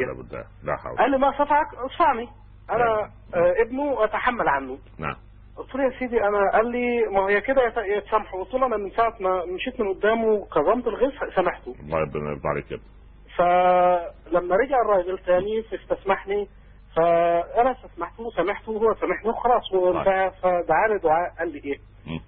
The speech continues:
Speaker 2: قال لي: "ربنا يجعلك عونا للناس."
Speaker 1: جميل، جميل.
Speaker 2: فضحكت.
Speaker 1: مم.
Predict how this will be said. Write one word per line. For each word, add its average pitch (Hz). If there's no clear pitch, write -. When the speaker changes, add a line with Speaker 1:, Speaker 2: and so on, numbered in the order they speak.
Speaker 2:
قال 185
لي: 220
"ربنا 190
يجعلك 147
عونا 147
للناس." 107
Speaker 1:
جميل، 78
جميل. 73
Speaker 2:
فضحكت. -
Speaker 1:
مم. 73